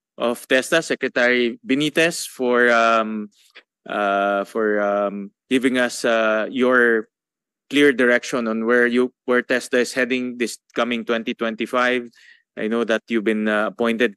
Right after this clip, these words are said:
s-, late in the game in twenty twenty-four, uh, so a lot of these things have been, uh, planned already. Uh, nevertheless, um, I have full confidence that, uh, you will steer testa to, uh, m-, much more, uh,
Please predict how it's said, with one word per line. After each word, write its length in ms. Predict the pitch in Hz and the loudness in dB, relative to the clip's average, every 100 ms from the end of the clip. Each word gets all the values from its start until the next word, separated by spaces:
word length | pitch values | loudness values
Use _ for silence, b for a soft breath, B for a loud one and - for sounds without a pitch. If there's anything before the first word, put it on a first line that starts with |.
| _ | _
s-, 300 | - - 131 | -16 -12 -4
late 220 | 123 127 | -2 0
in 80 | 139 | 0
the 100 | 127 | 0
game 300 | 117 151 190 | 2 0 0
in 100 | 147 | -2
twenty 300 | 131 127 127 | -2 -2 -4
twenty-four, 680 | 131 123 123 - 143 170 170 | -4 -4 -6 -4 -2 0 -2
uh, 260 | 110 98 | -4 -6
so 440 | 107 120 113 110 107 B B - | -4 0 2 0 -2 B B -6
a 80 | 113 | 0
lot 240 | 117 - | 0 0
of 100 | 117 | -2
these 200 | 120 - | -2 -2
things 340 | 139 127 117 | -4 -4 -2
have 160 | 123 104 | -4 -2
been, 240 | 113 110 | -2 -2
uh, 320 | 107 107 104 101 B B _ _ | -2 0 -2 -6 B B _ _
planned 300 | 123 120 120 | 0 2 2
already. 460 | 113 117 131 170 - 120 | 2 2 0 -4 -8 -6
Uh, 140 | 110 | -2
nevertheless, 760 | 117 113 120 120 123 123 - | -2 -2 0 2 2 0 -2
um, 480 | 123 110 107 107 107 - B B _ _ | -2 0 -2 -4 -10 -18 B B _ _
I 120 | 110 | -6
have 100 | 107 | -4
full 260 | - 160 139 | 2 2 4
confidence 680 | 131 131 - 113 120 117 - | 2 2 2 2 2 0 -2
that, 180 | 110 - | -2 0
uh, 300 | 117 107 104 | 0 2 2
you 120 | 107 107 | 2 0
will 180 | 113 | -2
steer 320 | 104 - 120 110 | -2 2 2 2
testa 440 | 120 110 - 120 - | -2 -2 -2 -2 0
to, 360 | 117 101 101 - _ _ _ _ - | -2 0 -4 -10 _ _ _ _ -10
uh, 380 | 98 98 92 - - | -6 -4 -4 -8 -14
m-, 180 | 120 117 | -14 -12
much 460 | 123 127 143 - - | -2 0 0 -4 -8
more, 640 | 127 127 123 123 120 117 113 _ _ _ _ _ _ | -2 2 2 4 4 2 -2 _ _ _ _ _ _
uh, 600 | 123 117 107 107 101 101 | -2 0 2 2 2 0